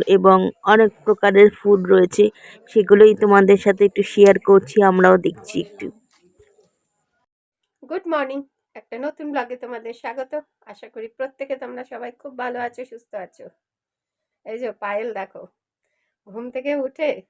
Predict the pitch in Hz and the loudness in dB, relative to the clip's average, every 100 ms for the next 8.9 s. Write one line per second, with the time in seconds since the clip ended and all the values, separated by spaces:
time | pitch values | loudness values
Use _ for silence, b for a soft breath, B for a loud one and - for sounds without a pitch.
0 | 220 214 214 262 247 254 269 254 294 202 | _ -20 -12 -10 -8 -10 -10 -10 -12 -16
1 | 196 220 233 233 233 220 - 214 220 _ | -18 -18 -16 -16 -16 -18 -18 _ -20 _
2 | 220 220 233 - 247 233 214 _ - 202 | -18 -16 -18 -16 -16 -16 -20 _ -20 -20
3 | _ _ _ _ _ _ _ _ 170 254 | _ _ _ _ _ _ _ _ -18 -14
4 | 330 277 190 127 _ _ _ _ 214 202 | -8 -8 -8 -18 _ _ _ _ -20 -14
5 | 233 - 247 254 233 226 247 254 247 247 | -14 -10 -8 -8 -10 -10 -10 -10 -14 -16
6 | - _ - 226 226 - 294 349 _ _ | -16 _ -20 -16 -16 -8 -8 -8 _ _
7 | _ _ - 208 247 247 233 277 285 285 | _ _ -20 -18 -14 -14 -14 -14 -6 -6
8 | 285 370 403 453 _ _ _ _ 208 | -6 -8 -8 -10 _ _ _ _ -10